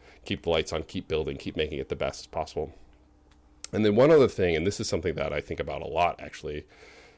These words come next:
now that we're ranting about education here, a lot of the resources out there,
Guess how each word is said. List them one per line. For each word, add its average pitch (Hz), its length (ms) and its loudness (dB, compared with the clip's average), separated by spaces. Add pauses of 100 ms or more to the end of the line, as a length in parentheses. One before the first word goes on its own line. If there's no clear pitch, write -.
(120)
now 76 100 -2
that 73 100 -4
we're 69 100 -4
ranting 71 400 -4
about 71 240 -4
education 71 600 -6
here, 73 380 -4 (1200)
a 92 60 2
lot 98 560 6
of 95 200 2
the 85 80 -4
resources 85 500 -2
out 69 220 -4
there, 73 240 -6